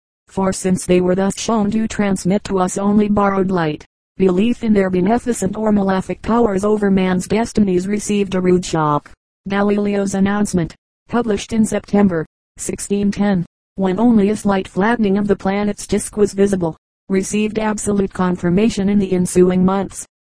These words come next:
as she completed her full half circle of change on February twenty-fourth of the following year, and consequently exhibited herself to him in all her varying aspects.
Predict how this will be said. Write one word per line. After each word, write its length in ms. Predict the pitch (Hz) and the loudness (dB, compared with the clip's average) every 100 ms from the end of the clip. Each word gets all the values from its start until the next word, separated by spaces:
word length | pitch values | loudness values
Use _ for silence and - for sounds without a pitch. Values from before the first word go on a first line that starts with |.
| - | -2
as 160 | 190 | -2
she 180 | - 185 | 0 -2
completed 520 | - 180 180 226 214 | -2 -2 -2 0 0
her 200 | 214 214 | 2 4
full 260 | 208 190 190 | 4 2 0
half 260 | 190 180 | 0 -2
circle 360 | - 226 240 196 | -2 -2 0 -2
of 120 | 202 | -4
change 360 | - 226 226 202 | 0 2 2 0
on 200 | 214 202 | -2 -2
February 580 | 190 185 185 185 185 190 | 0 2 2 0 0 -2
twenty-fourth 720 | - 202 202 190 220 202 - | -2 -2 -2 -2 -2 -2 -4
of 120 | 196 | -4
the 60 | 190 | -4
following 520 | - 180 180 180 185 | 0 0 0 0 0
year, 280 | 190 180 160 _ _ - | 0 0 -4 _ _ -4
and 240 | 190 190 | 0 0
consequently 800 | 190 190 185 185 190 185 180 180 | 0 -2 -2 -2 -2 0 0 0
exhibited 480 | 175 175 226 233 196 | -2 -2 -4 -2 2
herself 500 | 214 214 220 214 - | 2 2 0 -4 -4
to 140 | 190 | -4
him 220 | 190 185 | 0 2
in 100 | 202 | 2
all 220 | 214 208 190 | 2 0 0
her 180 | 180 | 0
varying 480 | 180 196 202 202 190 | 2 2 2 2 2
aspects. 640 | 196 202 196 160 151 - | 0 -2 -4 -6 -6 -10